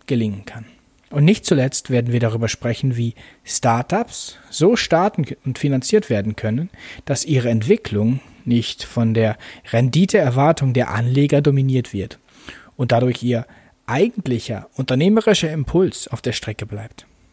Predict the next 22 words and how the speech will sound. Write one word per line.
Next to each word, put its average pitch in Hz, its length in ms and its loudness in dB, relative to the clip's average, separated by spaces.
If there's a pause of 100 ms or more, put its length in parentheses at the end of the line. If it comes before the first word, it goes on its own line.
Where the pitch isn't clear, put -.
(500)
Ich - 380 2 (340)
bin 117 140 -4
fest - 320 -6
davon 120 180 -6
überzeugt, 123 540 -4
dass 107 180 -6 (400)
Unternehmen 139 720 2 (180)
dafür 123 220 -4
da 120 320 0
sind, 147 300 -6
dass 120 160 -2
eine 131 220 -2
Aufgabe, 113 580 0 (220)
eine 131 140 -4
Herausforderung, 120 840 0 (280)
ein 131 200 0
Bedürfnis 170 560 0
erfüllt 196 500 0
werden 180 260 0
kann 147 200 -2
und 123 120 -4
soll. - 300 -10